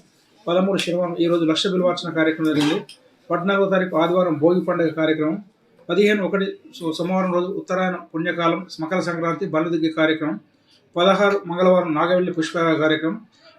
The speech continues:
పదిహేడు బుధవారం రోజు త్రిశూల స్నానం, పద్దెనిమిది గురువారం రోజు అగ్నిగుండాలతో ఇటు బ్రహ్మోత్సవాలు ముగుస్తాయి. ఇట్టి బ్రహ్మోత్సవంలో భాగంగా, ఆ, ఈ తొమ్మిది రోజుల కార్యక్రమంలో దాదాపుగా ఐదు నుంచి ఆరు లక్షల మంది భక్తులు పాల్గొంటారు.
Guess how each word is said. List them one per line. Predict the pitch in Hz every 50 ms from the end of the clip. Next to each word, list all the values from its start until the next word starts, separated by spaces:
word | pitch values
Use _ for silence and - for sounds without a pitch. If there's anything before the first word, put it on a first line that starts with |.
| _ _
పదిహేడు | 180 180 202 196 208 226 214 190 196 - - 175
బుధవారం | 170 175 185 190 190 185 185 180 160
రోజు | 165 170 156
త్రిశూల | - - 165 - 208 202 196
స్నానం, | - - 170 165 165 190 233 - - - _ _ _ _ _ _ _
పద్దెనిమిది | 170 170 160 208 214 220 208 196
గురువారం | 160 160 180 185 190 196 185 185 175 165
రోజు | 175 165 185 190 - -
అగ్నిగుండాలతో | 165 170 185 190 170 180 180 175 165 165 160 - 196 -
ఇటు | - 160 - 160
బ్రహ్మోత్సవాలు | 156 160 175 175 156 180 165 156
ముగుస్తాయి. | 165 160 151 - - 165 202 214 - - _ _ _ _ _ -
ఇట్టి | 170 175 220
బ్రహ్మోత్సవంలో | 180 165 180 180 202 214 208 - 214 214 208
భాగంగా, | 202 180 185 185 180 175 185 196 208 - - - - - 185 - - _ _ _ _ _ _ 190
ఆ, | 170 160
ఈ | 156 151 156 156 151 147 143
తొమ్మిది | 180 175 196 202 202
రోజుల | 202 185
కార్యక్రమంలో | 190 180 180 185 180 180 180 180 185 185 180 -
దాదాపుగా | 147 156 170 175 190 185 - - 185 185 - - 160
ఐదు | 160 160 170
నుంచి | 165 170 160 196 190
ఆరు | 160 160 160
లక్షల | 156 156 - - 151
మంది | 156 156 156
భక్తులు | 151 156 156 - 190 160
పాల్గొంటారు. | 160 160 160 151 151 139 151 147 185 208